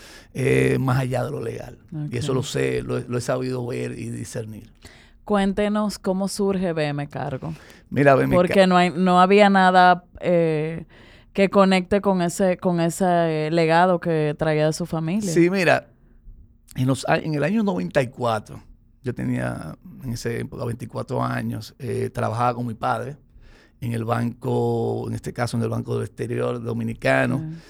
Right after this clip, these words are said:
Speaker 1: que era mi papá, era el, yo trabajaba en la parte legal.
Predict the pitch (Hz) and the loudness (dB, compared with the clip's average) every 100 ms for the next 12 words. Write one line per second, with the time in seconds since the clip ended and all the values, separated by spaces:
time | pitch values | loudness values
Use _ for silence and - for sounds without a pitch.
0 | - - _ _ 120 120 113 113 117 117 | -20 -20 _ _ -6 -4 -6 -6 -4 -4
1 | 117 131 120 127 120 123 123 120 117 - | -4 -6 -4 0 0 0 -2 -4 -6 -8
2 | 113 110 107 98 | -10 -10 -10 -14